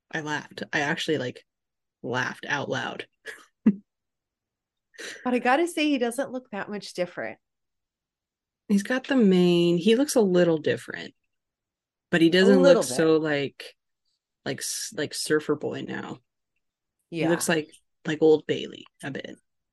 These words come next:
Speaker 1: just tighter. <laughs>
Speaker 2: Real,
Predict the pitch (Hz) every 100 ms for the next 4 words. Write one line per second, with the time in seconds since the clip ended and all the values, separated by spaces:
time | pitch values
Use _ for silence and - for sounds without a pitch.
0 | _ - 147 - - - _ _ _ -
1 | - 143 185 - - _ _ - - _
2 | _ _ _ _ 220 - _ _ _ _
3 | _ _ 165 165 175 180